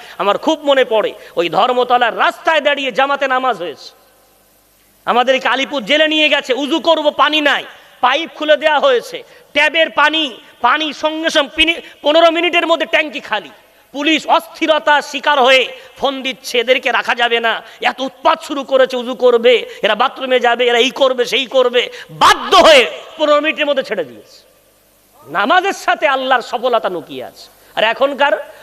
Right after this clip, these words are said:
প্রতিবাদ সভায় কোনো নামাজ নেই, কালাম নেই, বিরাট হই চললে চিৎকার করে তকবির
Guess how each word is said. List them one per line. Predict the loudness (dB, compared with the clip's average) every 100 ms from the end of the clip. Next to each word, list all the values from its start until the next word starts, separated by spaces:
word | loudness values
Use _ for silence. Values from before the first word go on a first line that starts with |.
| -2
প্রতিবাদ | -2 0 0 0
সভায় | -2 0 0
কোনো | 0 0
নামাজ | 0 2 0 0
নেই, | -4 -2
কালাম | -2 0 -4
নেই, | -6 -10 -12 -20 _ -6
বিরাট | 0 2 2 0 0
হই | 0 0 -2
চললে | -4 0 -2 -2 -4
চিৎকার | -10 -2 -4 -4 -8 -6
করে | -2 2 2 0 -10 -4
তকবির | -4 -4